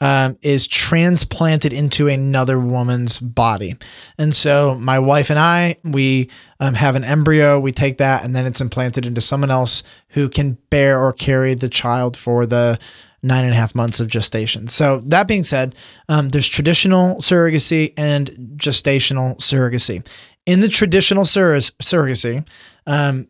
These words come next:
the child is gonna have the D N A of the father and the D N A of the surrogate. And so the surrogate will be raising her own child, um, genetically speaking.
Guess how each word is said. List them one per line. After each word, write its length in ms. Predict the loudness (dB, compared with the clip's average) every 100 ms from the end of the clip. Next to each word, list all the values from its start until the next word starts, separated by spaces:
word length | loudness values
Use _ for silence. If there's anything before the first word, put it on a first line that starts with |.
| -6
the 100 | -2
child 540 | 0 2 2 2 0
is 100 | 0
gonna 220 | -2 0
have 340 | 0 0 0 -2
the 80 | -6
D 240 | -4 0
N 160 | 2 2
A 300 | 2 0 0
of 380 | 0 2 0 -2
the 80 | -4
father 640 | -2 0 2 2 -2 -4 _ _ _ _ _ _
and 320 | -2 2 2 2
the 80 |
D 300 | 2 2 2
N 180 | 4 2
A 180 | 4 2
of 180 | 0 -2
the 80 | 0
surrogate. 680 | 2 2 2 0 -2 -8 -12 _ _ _ _ _ -4
And 140 | 0
so 120 | 2
the 120 | 2 2
surrogate 640 | 4 4 4 2 0 -2
will 160 | -2 0
be 180 | 0
raising 560 | 0 2 2 2 0 -2
her 260 | 0 0 2
own 240 | 2 0
child, 520 | 0 0 -2 -10 -20 -20 _ -20 _ _ _
um, 460 | 0 2 0 -4 -6 -8
genetically 560 | -4 0 2 2 0 -2
speaking. 480 | 0 -4 -6 -14